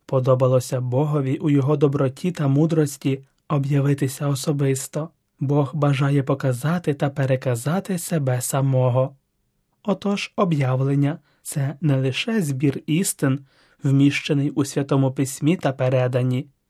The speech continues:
Навіть більше, не існує такого переліку догм, які б могли претендувати на те, щоб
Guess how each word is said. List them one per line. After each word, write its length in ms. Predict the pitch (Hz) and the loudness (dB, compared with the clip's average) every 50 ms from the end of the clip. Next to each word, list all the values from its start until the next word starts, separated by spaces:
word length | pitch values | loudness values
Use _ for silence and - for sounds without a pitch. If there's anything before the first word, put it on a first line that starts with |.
| _ _ - | _ _ 0
Навіть 400 | 147 139 131 120 123 123 - - | 2 2 2 2 0 -2 -2 -2
більше, 560 | 143 131 143 131 123 110 - - 143 123 143 - _ _ _ _ _ _ _ | 0 2 2 2 2 0 -2 -2 -2 -2 -4 -6 _ _ _ _ _ _ _
не 120 | - 160 165 | 2 2 2
існує 520 | - 226 180 - - - 202 190 170 147 | 2 0 -4 -4 0 2 4 4 4 4
такого 440 | 143 - 156 147 - 180 147 151 139 | 2 0 -4 -2 -2 0 0 0 0
переліку 560 | 139 - 151 147 156 143 139 135 135 131 135 | 0 0 0 2 2 2 2 0 0 -2 -2
догм, 460 | 131 135 170 190 196 170 143 139 143 143 - _ _ _ _ - | -4 -2 -2 -2 -2 0 0 0 -2 -4 -6 _ _ _ _ -2
які 280 | 156 143 139 139 - 147 | 0 0 0 0 -2 -4
б 120 | - - - | -4 -2 0
могли 360 | 175 151 143 143 147 147 147 | 2 2 4 4 4 4 4
претендувати 760 | 143 - 156 143 - 151 139 139 135 143 131 147 143 139 - | 2 2 0 -2 0 2 2 4 4 2 2 2 2 2 2
на 160 | 147 131 123 123 | 2 2 2 0
те, 280 | - - 180 185 185 180 _ _ _ | -2 -4 -4 -4 -4 -6 _ _ _
щоб 300 | - - - 175 151 - | -12 -2 2 2 2 2